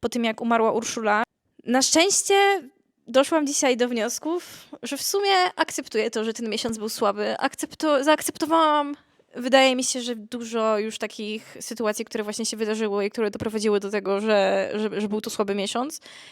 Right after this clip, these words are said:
Jestem w moim acceptance stage, co jest dobre, bo ostatnia stage to była depression stage.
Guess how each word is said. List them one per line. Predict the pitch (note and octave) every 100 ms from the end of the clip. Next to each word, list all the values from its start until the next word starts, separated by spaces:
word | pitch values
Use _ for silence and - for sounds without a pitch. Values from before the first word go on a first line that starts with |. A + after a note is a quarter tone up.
| - -
Jestem | A3+ - A3
w |
moim | A3+ G#3+ G#3+
acceptance | - - - - A3+ G3+
stage, | - G#3 F#3+ C#4 - - - _ - - _ _ -
co | -
jest | G#3 - - -
dobre, | G#3+ G3+ A#3
bo | A#3 G#3+ G3+ G3+ F3
ostatnia | - - A3 -
stage | - - G#3+
to | -
była | G3+ G#3 G3+
depression | G3 - A#3+ A3+ A3
stage. | G3+ A3+ G#3+ D#4 -